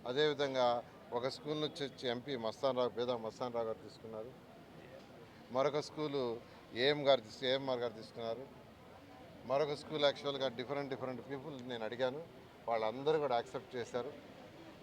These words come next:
జిగ్మా అనే కంపెనీ వాళ్ళు వాళ్ళొక స్కూల్ తీసుకున్నారు. ఈ విధంగా ఒక్కొక్క స్కూల్ ఒక్కొక్క దాతకి ఇచ్చి దాని డిజైన్ అంతా నేనే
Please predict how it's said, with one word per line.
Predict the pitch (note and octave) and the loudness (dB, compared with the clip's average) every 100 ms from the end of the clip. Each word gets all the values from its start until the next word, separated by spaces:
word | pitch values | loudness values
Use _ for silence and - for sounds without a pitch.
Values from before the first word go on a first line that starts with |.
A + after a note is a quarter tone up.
| - | -8
జిగ్మా | B2 C3 D#3 | -8 4 6
అనే | D3 C3+ B2+ | 8 4 2
కంపెనీ | A#2 C3+ C3 | 0 -2 4
వాళ్ళు | B2+ A#2 | 4 4
వాళ్ళొక | A2 G#2+ A#2+ B2 - | 2 4 6 4 0
స్కూల్ | C3+ A#2 | -8 -8
తీసుకున్నారు. | A2+ - A2 A2+ B2+ D3 - - - - - - - - C#3 | -10 -12 -10 -8 -8 -12 -18 -18 -18 -20 -18 -18 -18 -18 -8
ఈ | C#3 | -6
విధంగా | C#3+ F3 F3 C#3 C#3 C3+ - - B2 | -2 2 8 8 6 2 -8 -4 0
ఒక్కొక్క | B2+ E3+ D#3+ E3 - | 2 2 2 -2 -2
స్కూల్ | - F3 E3 | -8 -2 -2
ఒక్కొక్క | C3+ C#3+ C3 B2 | 0 -4 -4 0
దాతకి | B2 C3+ C3 B2+ | 2 0 -4 -14
ఇచ్చి | - E3+ G3 - - - - - | -12 -10 -10 -12 -18 -18 -8 2
దాని | C3 A#2+ | 2 2
డిజైన్ | A#2+ D3 D#3 D3+ | 2 4 4 0
అంతా | D#3 | 0
నేనే | C#3+ B2+ C3 | 0 0 2